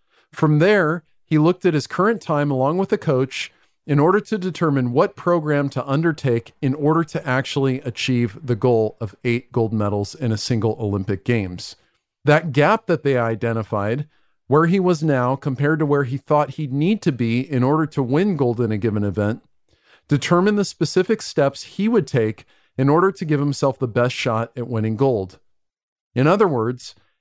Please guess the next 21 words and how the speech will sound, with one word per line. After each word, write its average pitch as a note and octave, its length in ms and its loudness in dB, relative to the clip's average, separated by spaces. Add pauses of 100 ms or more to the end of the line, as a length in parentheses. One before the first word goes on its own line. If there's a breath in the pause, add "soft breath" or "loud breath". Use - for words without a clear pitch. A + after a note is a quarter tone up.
it's C3+ 160 -6
more F3+ 340 2
accurate E3 460 -2
to D#3 100 -6
describe D3 520 2
his D3 180 -2
overarching D3+ 680 0
goal C#3 240 2
of B2 120 -4 (100)
eight E3+ 220 -2
medals C3 360 0
in A#2+ 120 0
a A2+ 40 -2
single C#3+ 460 0
year A2+ 380 0
as A2 180 -2
a B2 80 0
dream. A2+ 560 -2 (540 soft breath)
The D3 100 2
goals F3 320 4
themselves E3+ 880 0